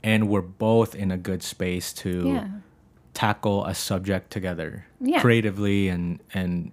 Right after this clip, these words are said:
Speaker 1: emotionally to work it out synergistically together.
Speaker 2: Yeah, 'cause this is definitely something I enjoy.
Speaker 1: Yeah. So, um, we are in twenty twenty-one. We are on
Speaker 2: Woohoo!
Speaker 1: January second.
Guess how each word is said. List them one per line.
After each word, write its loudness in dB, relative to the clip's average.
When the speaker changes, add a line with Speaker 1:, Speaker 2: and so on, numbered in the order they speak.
Speaker 1:
emotionally 0
to -6
work 0
it -2
out -2
synergistically -2
together. -6
Speaker 2:
Yeah, -2
'cause -6
this -4
is -2
definitely -2
something -4
I 0
enjoy. -4
Speaker 1:
Yeah. 0
So, 6
um, 4
we 4
are 4
in 2
twenty 2
twenty-one. 2
We 2
are 6
on 6
Speaker 2:
Woohoo! 4
Speaker 1:
January 4
second. -4